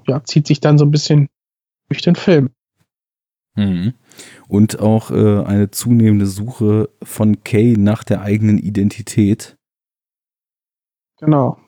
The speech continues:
Speaker 1: weil man weiß zwar von vornherein, okay, ähm, das ist ein Replikant, aber,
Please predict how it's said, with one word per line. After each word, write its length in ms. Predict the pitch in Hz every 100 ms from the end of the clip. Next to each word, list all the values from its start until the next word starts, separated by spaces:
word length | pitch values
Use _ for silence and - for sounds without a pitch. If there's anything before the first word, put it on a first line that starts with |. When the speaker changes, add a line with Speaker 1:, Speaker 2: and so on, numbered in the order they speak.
| -
Speaker 1:
weil 260 | 147 143 139
man 260 | 147 151 147
weiß 320 | 156 240 -
zwar 480 | - 190 220 247 269 _ _
von 220 | _ 165 151
vornherein, 520 | 165 160 151 165 170
okay, 360 | 147 175 226 - -
ähm, 340 | 165 170 170 165
das 200 | 156 -
ist 140 | 175
ein 60 | 175
Replikant, 680 | 165 165 156 - 165 233 - _ - - - _ _ _ -
aber, 440 | 151 160 175 226